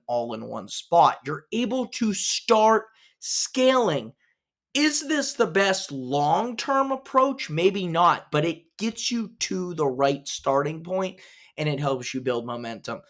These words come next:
So consider using a single project for a release train and break it down by hierarchy.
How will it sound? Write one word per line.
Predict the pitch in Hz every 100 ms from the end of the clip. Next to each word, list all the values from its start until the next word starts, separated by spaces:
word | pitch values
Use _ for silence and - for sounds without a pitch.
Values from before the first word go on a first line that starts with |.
| _ -
So | 147
consider | 151 147 - 254
using | 233 226 190 160
a |
single | 151 180 156
project | 156 151 147 147 143 -
for | 156 160
a |
release | 139 135 143 147
train | - 151 147 151 151 _ _ _ -
and | 160 147
break | 139 135 147 196 -
it | 233 - -
down | 151 131 135 143
by | 147 147 156
hierarchy. | - 165 165 185 160 120 - - -